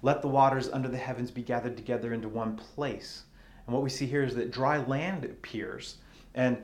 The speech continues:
he calls the dry land earth, and he calls the waters oceans or seas. And at the end, what I want you to see is that God said, he looks at it and says, "God saw that it was good."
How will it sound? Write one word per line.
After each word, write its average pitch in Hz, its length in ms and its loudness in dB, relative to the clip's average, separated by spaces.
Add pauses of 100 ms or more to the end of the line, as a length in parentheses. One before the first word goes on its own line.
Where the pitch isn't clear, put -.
(320)
he 131 100 -4
calls 131 400 6
the 131 100 0
dry 131 240 8
land 127 340 6
earth, 117 320 6
and 110 100 0
he 113 80 -2
calls 120 320 4
the 113 80 -4
waters 120 460 6 (120)
oceans 123 500 4
or 104 60 -8
seas. 101 600 -6 (1300)
And 127 320 4
at 127 140 -2
the 143 120 -2
end, 131 200 2
what 120 120 6
I 113 40 6
want 117 140 2
you 113 60 -4
to 113 80 -4
see 113 220 -4
is 113 100 -4
that 117 140 -6
God 110 200 0
said, 107 340 -4 (280)
he - 80 -6
looks 127 240 2
at 113 100 6
it 120 60 2
and 117 100 -4
says, 113 220 -2
"God 117 300 2
saw 107 300 -2
that 104 140 -6
it - 80 -10
was 107 160 -8
good." - 440 -6